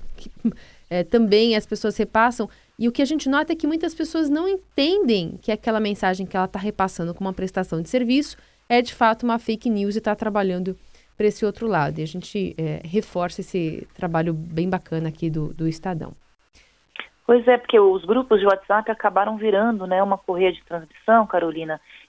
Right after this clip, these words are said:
Speaker 2: e uma preocupação do governo é que como é que você controla isso, né? Se é,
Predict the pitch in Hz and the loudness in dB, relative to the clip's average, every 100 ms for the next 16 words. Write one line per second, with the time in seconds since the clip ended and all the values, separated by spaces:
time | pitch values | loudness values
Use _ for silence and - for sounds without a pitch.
0 | - 196 240 262 - 208 196 190 180 180 | 0 4 6 4 0 0 0 0 -4 -2
1 | 175 196 214 220 - 226 240 233 240 240 | 0 2 0 -2 -2 0 0 -2 -2 -2
2 | 240 220 214 214 214 220 208 180 160 - | 4 2 4 4 4 4 2 0 -4 -6
3 | - 160 170 170 208 | -8 -4 -4 0 0